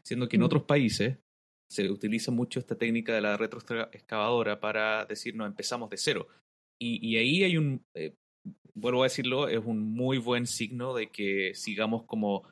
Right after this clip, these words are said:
Speaker 1: con esta evolución de este trabajo que, que, que como
Speaker 2: Ujú.
Speaker 1: bien tú dices, empezaste, empezaste allá por el, no sé si fue por el año dos mil diez, y que todavía se mantiene.
Speaker 2: Mm. Es que yo creo que Chile lo hizo muy bien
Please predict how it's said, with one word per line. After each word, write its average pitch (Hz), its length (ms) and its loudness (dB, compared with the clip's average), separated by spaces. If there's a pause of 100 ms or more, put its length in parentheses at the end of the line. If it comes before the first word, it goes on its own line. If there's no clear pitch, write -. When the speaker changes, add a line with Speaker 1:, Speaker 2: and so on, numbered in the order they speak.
Speaker 1:
con 107 160 0
esta 104 160 -4
evolución 107 560 -2
de 98 180 -8
este 113 180 -4
trabajo 110 380 2
que, 92 320 -2
que, - 180 -10
que - 140 -14
como - 160 0
Speaker 2:
Ujú. 98 80 2
Speaker 1:
bien 107 180 -2
tú 117 100 -6
dices, 113 260 -4
empezaste, 107 760 0
empezaste 110 420 -8
allá 107 300 -2
por 107 160 -2
el, 98 340 -2 (100)
no - 80 -20
sé 110 140 -4
si - 100 -8
fue 104 160 -6
por 101 100 -4
el 104 80 0
año 101 160 0
dos 101 80 0
mil 95 140 -6
diez, 127 160 -2 (120)
y 117 100 -2
que 120 60 0
todavía 113 220 4
se 120 120 -2
mantiene. 95 360 -2 (580)
Speaker 2:
Mm. 202 440 4
Es 262 100 -2
que 226 140 0
yo 247 80 4
creo 311 160 6
que 285 100 6
Chile 294 200 6
lo 294 60 8
hizo 302 140 4
muy 285 140 8
bien 254 420 2